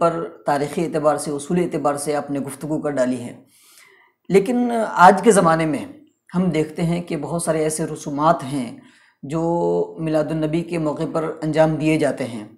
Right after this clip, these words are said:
तो उन रसूमात को मज़ीद बेहतर कैसे किया जा सकता है, किस तरह हम उसे अंजाम दें कि वो, वो मुआशरे के लिए मुफीद साबित हो, इस पर कुछ रोशनी डाल दें, क्योंकि जाहिर सी बात उसमें कुछ ऐसे रसूमात भी होते हैं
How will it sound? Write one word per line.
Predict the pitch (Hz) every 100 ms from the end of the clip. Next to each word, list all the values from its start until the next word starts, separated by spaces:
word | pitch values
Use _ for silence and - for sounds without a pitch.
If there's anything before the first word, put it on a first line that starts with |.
| _ _ _ _ -
तो | 185
उन | 190 220 214 196
रसूमात | 190 214 190 190 214 - -
को | 220 220 226 220 185
मज़ीद | 170 165 208 190 -
बेहतर | 151 190 190 277 240
कैसे | 208 214 208
किया | 190 175
जा | 156
सकता | 156 -
है, | 170
किस | 208 185
तरह | 190
हम | 180
उसे | 165 170
अंजाम | 160 143 165 156
दें | 143 147
कि | 160 151
वो, | 151 151 - - - -
वो | 160 170 160 - -
मुआशरे | 160 151 180 175
के | 170
लिए | 160
मुफीद | 156 190 185
साबित | 160 143 147
हो, | 143 139 - - -
इस | -
पर | - 190
कुछ | 190 185
रोशनी | 185 160 160 175
डाल | 156 147
दें, | 151
क्योंकि | 175 165
जाहिर | 156 165 175
सी | 185
बात | 185
उसमें | 180 185
कुछ | 180 -
ऐसे | 175 170
रसूमात | 175 165 175 170
भी | 165
होते | 170 170 165
हैं | 165